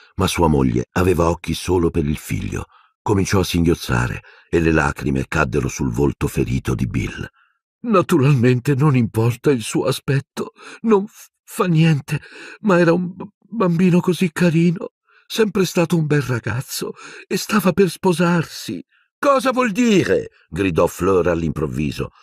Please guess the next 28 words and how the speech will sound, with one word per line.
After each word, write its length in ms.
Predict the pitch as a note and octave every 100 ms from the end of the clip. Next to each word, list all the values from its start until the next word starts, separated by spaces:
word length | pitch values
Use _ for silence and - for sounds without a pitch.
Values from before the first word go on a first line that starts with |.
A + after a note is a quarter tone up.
| _
"Perché 500 | - C#4+ G#3 - F#3+
dice 380 | C3 E3 C3+ D3
che 140 | - B2+
stava 480 | - G3 E3+ C3
per 260 | A#2 B2+ G2+
sposarsi?" 840 | - A#2 F#2+ F2 D2+ - - D2 - _ _ _ F#2
La 120 | G2
signora 380 | G#2+ G#2 G#2 F#2+
Weasley 460 | G2 G2+ G2 F#2+
alzò 320 | F#2 E2+ G2+
il 120 | F#2+ D2+
viso 320 | F#2 E2+ F2
coperto 480 | F2 F2 D#2 - D#2+
di 100 | D2+
lacrime, 520 | B1+ C#2+ C#2 C#2+ C#2+
stupita. 640 | - - - C2+ B1 A#1 - - _ _
"Beh, 800 | A#3+ C4 A3+ B2 B2+ A#2+ C3 B2+
solo 440 | - - B2 B2
che" 420 | A#2+ D#3+ D#3 D3+ - _ _
"Pensa 400 | E3 F#3+ G3 G3
che 160 | - F3
Bill 280 | D#3 A#3+ B3+
non 160 | G#3+
mi 100 | G#3+
vuole 260 | G#3+ A#3 G3+
più", 420 | A#3 B3 G#3+ D3+ - _ _
continuò 500 | B2 A2+ G2+ F#2+ F2
Fleur. 440 | - D#2 D#2 D2